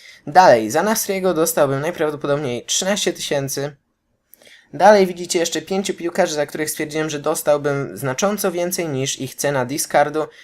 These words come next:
czyli cena tak zwanego tej opcji quick sell. E, i w związku z tym postanowiłem ich tu umieścić. Są to Samuel,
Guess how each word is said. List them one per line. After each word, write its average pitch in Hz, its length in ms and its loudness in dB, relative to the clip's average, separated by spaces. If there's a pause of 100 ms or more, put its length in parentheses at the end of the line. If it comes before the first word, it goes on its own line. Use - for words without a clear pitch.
(180)
czyli 139 260 -4
cena 131 480 0 (240)
tak 123 140 -4
zwanego 127 600 -2 (240)
tej 127 160 0
opcji 131 300 0
quick 190 340 -2
sell. 127 380 2 (640)
E, 127 640 2
i 139 140 -4
w - 20 -4
związku 147 300 -4
z 151 40 -4
tym 147 120 -6
postanowiłem 143 500 -2
ich 123 100 -8
tu 135 120 -6
umieścić. 180 520 -4
Są 131 200 0
to 123 120 -2
Samuel, 175 760 0